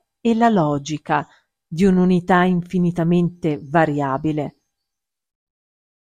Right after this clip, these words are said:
Se ci fosse difatti solo una rigida monotonia di unità e identità limitate,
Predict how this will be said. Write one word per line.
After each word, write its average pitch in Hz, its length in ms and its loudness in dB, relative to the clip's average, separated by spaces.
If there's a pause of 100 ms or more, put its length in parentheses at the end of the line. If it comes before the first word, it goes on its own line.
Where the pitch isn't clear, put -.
(580)
Se 214 200 -2
ci 214 180 -2
fosse 247 500 0
difatti 180 640 -4
solo 254 320 2
una 175 200 2
rigida 185 600 0
monotonia 180 760 0
di 170 120 -6
unità 160 520 -2
e 165 100 -4
identità 165 600 -4
limitate, 160 920 -4